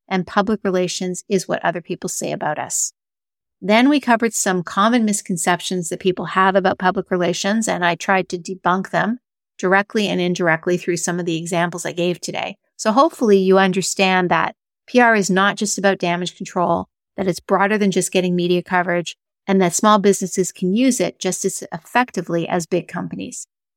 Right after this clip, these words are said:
And finally, we talked about why P R is important for small businesses and some of its benefits, namely that P R is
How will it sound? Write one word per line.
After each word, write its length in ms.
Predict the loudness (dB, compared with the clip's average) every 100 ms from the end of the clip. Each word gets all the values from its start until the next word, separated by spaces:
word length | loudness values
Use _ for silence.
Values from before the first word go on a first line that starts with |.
| _ _ _
And 180 | -4 0
finally, 440 | 2 4 4 4
we 120 | 4 4
talked 340 | 2 2 2
about 280 | 4 4 4
why 260 | 4 4
P 220 | 2 0 2
R 200 | 4 2
is 160 | -2
important 460 | -6 -2 -2 -2 -6
for 80 | -6
small 280 | 0 0
businesses 600 | 2 0 -2 -4 -4 -4
and 100 | -4
some 200 | -4 -2
of 100 | -4
its 160 | -6 -4
benefits, 580 | 0 0 0 -6 -6 -2
namely 480 | 0 0 -2 -4 -8 _ _ 0
that 340 | 2 0 -4
P 160 | 0 2
R 200 | 4 2
is 400 | 0 0 -2